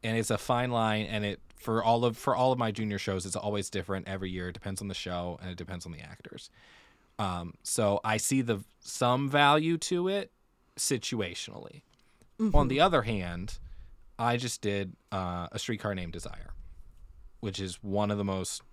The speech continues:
Speaker 1: famous American plays ever written. Me and my castmates all made a concerted choice right when we got cast that we would not watch the movie.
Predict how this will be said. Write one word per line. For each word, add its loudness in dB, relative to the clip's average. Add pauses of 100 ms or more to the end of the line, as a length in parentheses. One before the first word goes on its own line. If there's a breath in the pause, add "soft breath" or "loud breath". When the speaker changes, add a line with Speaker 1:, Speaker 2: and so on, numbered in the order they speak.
(380)
Speaker 1:
famous -4
American -6
plays -8
ever -12
written. -16 (180)
Me 0
and -2
my 0
castmates -2
all 2
made -4
a -8
concerted -2
choice -2 (840)
right 2
when -2
we -2
got -4
cast -4
that -4
we -6
would -8
not -4
watch -8
the -10
movie. -12